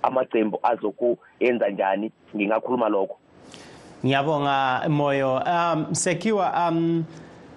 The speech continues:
Speaker 2: most, uh, or rather, a lot of Zimbabweans are rallying for Bafana Bafana, South Africa. Um, W-, looking at, uh, the games that we are looking forward to, uh, later today and, uh, tomorrow,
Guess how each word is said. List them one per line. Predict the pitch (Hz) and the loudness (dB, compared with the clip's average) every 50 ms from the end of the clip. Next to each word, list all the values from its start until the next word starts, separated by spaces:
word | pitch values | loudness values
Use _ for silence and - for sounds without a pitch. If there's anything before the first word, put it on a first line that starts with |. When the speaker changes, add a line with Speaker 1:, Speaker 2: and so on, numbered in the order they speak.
| - - - - - - - - | -20 -20 -20 -20 -20 -20 -10 -4
Speaker 2:
most, | - 151 208 262 254 - - - | 0 0 0 0 0 -2 -2 0
uh, | 190 175 160 151 143 143 - - | 0 2 2 2 2 0 0 0
or | 170 170 151 | 0 0 2
rather, | 160 196 214 160 143 135 127 123 117 - - - - | 2 0 0 0 0 0 2 2 0 0 -2 -4 -2
a | 175 170 | 0 0
lot | 175 208 247 254 - | 2 2 0 0 -2
of | 196 156 | -2 -2
Zimbabweans | - - 135 127 147 160 160 - 131 123 120 113 107 - 127 | -2 -2 -2 0 0 0 0 0 0 0 0 0 -2 -2 -2
are | 107 101 127 123 120 120 120 117 117 117 117 - - - - - - - - - | 0 0 0 0 0 0 0 0 -2 -2 -6 -10 -16 -20 -20 -20 -20 -18 -8 -2
rallying | 123 120 117 131 139 147 156 147 139 127 120 | -2 0 2 2 2 2 2 2 2 0 0
for | 120 - - 131 123 120 120 117 117 - | -2 -2 0 0 2 2 2 2 0 0
Bafana | - 123 131 123 120 - 165 151 143 120 | 0 0 0 0 0 0 0 0 2 0
Bafana, | 120 117 - - 127 123 120 110 98 - | 0 0 0 0 0 0 0 -2 -4 -6
South | - - 117 110 110 131 | -4 -2 0 0 0 0
Africa. | 127 123 - - 127 110 - 117 110 - - - - - - - - | 0 -2 0 -2 -2 0 0 -2 -2 -4 -6 -14 -20 -20 -20 -8 -2
Um, | - 120 123 123 123 123 127 123 123 123 123 123 123 123 - - - - - - - - - - - - - - - - | 0 2 2 2 2 0 0 0 0 2 0 0 -2 -4 -6 -10 -18 -20 -20 -20 -20 -20 -20 -20 -20 -20 -20 -20 -14 -8
W-, | 262 196 165 156 165 165 170 160 - - - | -4 -2 0 2 2 2 0 -2 -4 -2 0
looking | 180 214 254 - 254 170 | 0 0 0 0 0 0
at, | 143 127 - - | 0 0 0 0
uh, | 139 127 120 120 113 117 | 0 2 2 2 0 0
the | 127 131 | -2 -2
games | 127 - 156 147 139 110 | 0 0 0 2 2 0
that | - 131 127 - | 0 -2 -2 0
we | 127 113 | 0 0
are | 110 | 0
looking | 131 139 - 147 127 | 0 0 0 -2 -2
forward | 120 - 156 151 143 127 - | -2 0 0 0 0 -2 -4
to, | - - - 156 156 156 156 156 156 - | -6 -6 -2 0 0 2 2 0 -2 -2
uh, | 143 143 139 135 123 120 120 120 120 - - | -2 -2 0 2 2 2 2 0 0 -2 -2
later | 143 156 180 202 202 - - | -2 0 0 0 0 -2 -2
today | 156 151 127 107 - 131 151 175 160 - | -2 -2 -2 0 0 0 0 0 0 0
and, | 127 120 117 113 110 | -2 -2 -2 0 0
uh, | 117 110 107 107 | 0 0 0 -2
tomorrow, | 107 - - 131 127 131 143 151 151 143 151 175 175 - | -2 -4 -4 -2 -2 0 0 0 0 0 0 -2 -4 -6